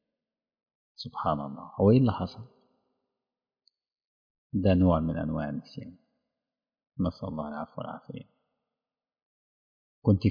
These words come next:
فاكرة لما كان يتصلوا بيكي، في ناس كده كانت كل شوية تتصل،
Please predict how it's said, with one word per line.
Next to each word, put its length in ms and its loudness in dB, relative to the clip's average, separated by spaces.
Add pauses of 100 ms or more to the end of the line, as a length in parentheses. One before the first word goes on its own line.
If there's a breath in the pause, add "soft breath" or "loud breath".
فاكرة 400 4
لما 160 2
كان 540 4 (340)
يتصلوا 540 2
بيكي، 380 2 (1800)
في 140 6
ناس 260 8
كده 200 4
كانت 280 0
كل 240 6
شوية 340 4
تتصل، 480 -6